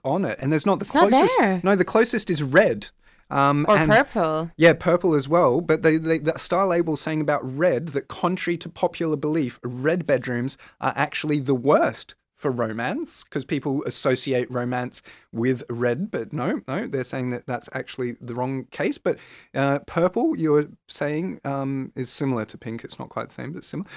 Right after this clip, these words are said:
Speaker 1: People with purple bedrooms are the least rested of all, getting an average five hours sleep per night. That's pretty measly. The rich colour is actually very mentally stimulating, making it difficult to switch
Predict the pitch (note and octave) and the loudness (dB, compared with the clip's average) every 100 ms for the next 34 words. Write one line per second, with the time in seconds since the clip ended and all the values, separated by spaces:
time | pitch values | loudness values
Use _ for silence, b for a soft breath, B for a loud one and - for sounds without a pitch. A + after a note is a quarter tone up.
0 | B F#3+ G#3+ G#3+ E3+ E3+ E3+ E3+ E3 D3+ | B -2 2 2 2 0 -4 -2 0 -2
1 | D3+ F3+ A#3 - C3+ B2+ - A#2 B2 B2 | -2 -4 -6 -4 -4 -4 -6 -8 -4 -2
2 | B2+ G#3+ E4 - - B B - B2+ B2 | 2 2 2 -4 -12 B B -2 2 2
3 | - B2 A2 - B2 - A#2+ A2 A2 D3+ | 0 -4 -4 -6 -6 -2 0 0 -2 -4
4 | F#3 F3+ D3 C3 - E3 F#3 A#2+ A#2 - | -2 -2 -4 -8 -6 -6 -4 -6 -6 -10
5 | _ _ _ - E3+ F3+ D#3+ - D3 D3 | _ _ _ -10 -6 -4 -4 -4 -4 -2
6 | C#3 B2 - - - A#2 A#2 - - C3+ | -2 -4 -6 -12 -8 -8 -8 -18 -12 -8
7 | B2+ B2+ E3+ - - B B B B B2 | -6 -4 -6 -6 -10 B B B B -12
8 | - D#3 B2+ C3+ F3 D3 A#2 F3+ B B | -10 -6 -4 -4 -4 -4 -4 -6 B B
9 | - C3+ C3 F3+ A#3+ - - F#3 F#3+ C#3+ | 0 0 2 0 0 -4 -2 0 0 -2
10 | C#3+ - D3 - - C3+ A#2+ D3 D3+ C3 | -4 -4 -6 -6 -6 -4 -2 -2 0 0
11 | D3 D#3+ D3+ C#3+ - - - E3+ A3+ G#3 | -2 -4 -6 -6 -6 -10 -2 0 0 0
12 | B2 A2 A#2 A#2+ C#3 D3 C3 C3 A#2+ G3 | -2 -4 -6 -4 -6 -4 -6 -4 -2 -2
13 | G3+ - A2+ - b - C#3 - - C3+ | -2 -6 -6 -8 b -12 -8 -8 -4 -4
14 | - | -4